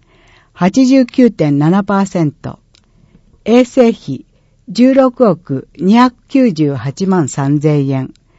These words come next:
十二億七千七百九十五万円。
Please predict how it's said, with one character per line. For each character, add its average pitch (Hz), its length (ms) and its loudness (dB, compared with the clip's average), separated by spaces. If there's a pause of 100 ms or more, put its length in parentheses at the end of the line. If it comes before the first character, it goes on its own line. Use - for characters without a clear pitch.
(380)
十 254 300 6
二 269 200 8
億 170 420 -4 (140)
七 214 280 4
千 262 260 4
七 175 220 4
百 139 260 -2
九 247 300 2
十 143 220 -2
五 127 140 -4
万 143 300 0
円。 135 240 -6